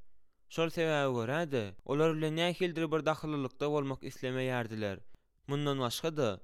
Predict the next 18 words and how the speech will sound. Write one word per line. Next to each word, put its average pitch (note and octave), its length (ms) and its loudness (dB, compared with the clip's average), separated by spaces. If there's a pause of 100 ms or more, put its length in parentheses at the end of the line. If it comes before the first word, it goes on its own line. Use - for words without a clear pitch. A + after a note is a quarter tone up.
Samariýalylar D3+ 720 0
Gerizim C#3+ 560 2
dagynyň C#3 480 0 (540)
secde D#3 300 2
etmek E3 260 0
üçin D#3+ 180 0
ýerlikli D#3 480 4
ýerdigini D3 440 4
aýdýardylar. A2 680 0 (220)
Emma E3 320 4
Yahudiler C#3+ 560 2
hakyky C#3+ 460 -2
secde D3 300 0
etmäniň C3+ 560 0 (280)
diňe E3 260 4
Ýerusalimde D3+ 560 2
edilip D#3+ 320 -2
bilinjekdigini C#3 720 0